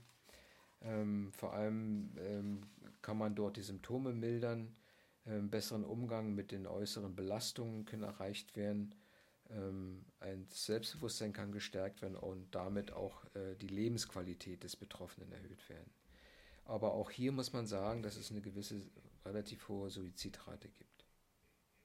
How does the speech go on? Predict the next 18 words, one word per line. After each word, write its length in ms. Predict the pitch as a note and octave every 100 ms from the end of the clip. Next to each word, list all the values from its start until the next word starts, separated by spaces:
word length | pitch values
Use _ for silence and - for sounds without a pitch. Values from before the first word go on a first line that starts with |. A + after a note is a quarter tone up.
| _ _ _ _ - - - - - - - -
Es 140 | G#2+ -
gibt 180 | G#3 D#3
noch 120 | A#2+
eine 260 | A#2 A#2
Reihe 340 | G2 G#2+ B2+ F#2+
weiterer 580 | F#2+ A#2+ D3+ D3 C#3+ C3
depressiver 640 | B2 - A#2 - B2+ A#2+
Syndrome, 720 | A2+ G#2 G2 G#2 A#2+ B2 A#2+ A#2+ - - -
die 80 | A2
vor 280 | G#2+ - -
allem, 500 | G#2 G#2+ G#2+ G#2 G2+
ähm, 640 | G2 G2 G2 G2 F#2 F#2
sag 200 | F#2+ F#2+ G2
ich 120 | -
mal, 280 | G2 F#2+ F#2+
jetzt, 300 | - - G#2
ähm, 360 | G2 G2 G2 - - - - -
verhältnismäßig 920 | G2+ A2 G#2+ G#2 G#2 F#2+ G2 -